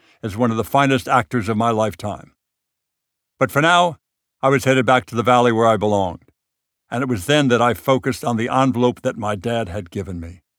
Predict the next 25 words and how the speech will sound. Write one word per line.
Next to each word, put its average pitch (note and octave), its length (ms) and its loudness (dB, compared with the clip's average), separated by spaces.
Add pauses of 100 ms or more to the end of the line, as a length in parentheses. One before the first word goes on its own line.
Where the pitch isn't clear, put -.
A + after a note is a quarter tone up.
(460)
the C3+ 100 -6
envelope C#3 460 0
that A2+ 160 -2
contained A2+ 560 -4
my A2+ 180 -2
birth F2 280 -10
certificate. - 560 -20 (1000)
What A#2+ 180 -8
did A#2 140 -2
an G2+ 120 -4
ancient A2 340 -6
document G#2+ 420 -2
from A2 140 -6
nineteen G#2+ 380 -4
forty-nine F#2+ 600 -4
look A#2+ 180 -6
like? D#2+ 320 -16 (440)
Was G2 140 -4
it A#2+ 100 -4
written B2+ 260 -4
on A2 180 -2
parchment B2+ 460 -2
with G2 120 -10
a G#2 60 -8
quill? C3+ 440 -4